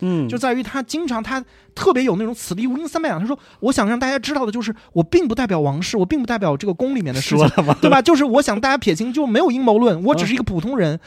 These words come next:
Speaker 1: 嗯。
Speaker 2: 我只是在我的录，呃，这个卧室录制了这个东西，
Speaker 1: 越描越那个。
Speaker 2: 没有，对，没，没有，没有阴谋，OK？”就是非常的怪，
Speaker 1: 嗯。
Speaker 2: 就是这个事情非常非常的怪。对，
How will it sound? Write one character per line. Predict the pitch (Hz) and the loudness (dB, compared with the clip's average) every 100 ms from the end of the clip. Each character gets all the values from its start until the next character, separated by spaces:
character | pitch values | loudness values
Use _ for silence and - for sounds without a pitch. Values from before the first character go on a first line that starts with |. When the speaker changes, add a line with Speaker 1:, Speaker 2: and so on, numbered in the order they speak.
| - | -4
Speaker 1:
嗯。 | 262 | 0
Speaker 2:
我 | |
只 | 294 | 2
是 | 214 | 2
在 | 269 269 | 2 2
我 | 185 | 2
的 | |
录， | 240 311 262 - - | 2 0 -2 -8 -2
呃， | 233 233 | 0 0
这 | 277 | 0
个 | 247 233 277 | 2 2 2
卧 | 311 | 2
室 | 233 247 | 2 0
录 | 285 262 | 0 0
制 | 262 | 0
了 | 233 | 0
这 | 247 | 0
个 | |
东 | 240 339 | -2 -2
西， | 254 156 | 0 0
Speaker 1:
越 | 196 165 | 2 2
描 | 127 127 | 4 4
越 | 139 143 - - | 4 4 2 4
那 | |
个。 | 330 | 6
Speaker 2:
没 | 254 277 | 6 4
有， | 311 | 4
对， | |
没， | |
没 | 262 | 4
有， | 381 247 | 6 4
没 | 214 294 | 4 4
有 | 392 240 | 4 2
阴 | 302 349 | 0 4
谋， | 208 214 | 6 4
OK？” | - 269 285 339 - - | 2 2 2 -2 -6 -8
就 | - 262 | 0 0
是 | 254 - _ _ | 0 -8 _ _
非 | - 277 349 | -2 2 4
常 | 302 208 | 4 2
的 | 185 | 2
怪， | 202 160 120 - | 2 2 -2 -4
Speaker 1:
嗯。 | 123 | 0
Speaker 2:
就 | |
是 | - - | 2 2
这 | 302 | 0
个 | 240 | 0
事 | |
情 | 247 | -2
非 | - 269 277 | -2 0 2
常 | 220 | 2
非 | 185 | 2
常 | 160 | 0
的 | 156 | -2
怪。 | 151 135 - - - - - | -6 -6 -14 -18 -20 -20 -2
对， | 233 | 2